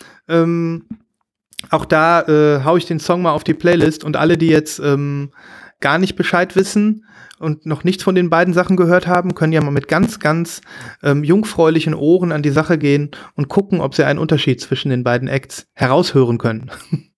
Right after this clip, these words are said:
Ich behaupte jetzt mal, ja, das funktioniert, aber dennoch ist die, ähm, ist die Ähnlichkeit schon, äh, krass. Da musste ich, äh, das kam mir vorhin so in den Kopf,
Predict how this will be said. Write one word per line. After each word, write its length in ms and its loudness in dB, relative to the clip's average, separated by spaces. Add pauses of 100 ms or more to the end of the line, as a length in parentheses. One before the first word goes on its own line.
(400)
Ich 160 -2
behaupte 380 -2
jetzt 200 0
mal, 440 -2
ja, 200 0
das 140 -2
funktioniert, 640 0 (460)
aber 220 0
dennoch 280 -2
ist 200 -12
die, 100 -6
ähm, 520 -10 (1200)
ist 120 -6
die 100 4
Ähnlichkeit 580 0
schon, 360 2
äh, 500 2
krass. 420 -2 (240)
Da 120 0
musste 260 0
ich, 320 -2
äh, 100 -2
das 160 -4
kam 140 0
mir 80 -2
vorhin 260 2
so 100 2
in 60 0
den 120 -4
Kopf, 320 -6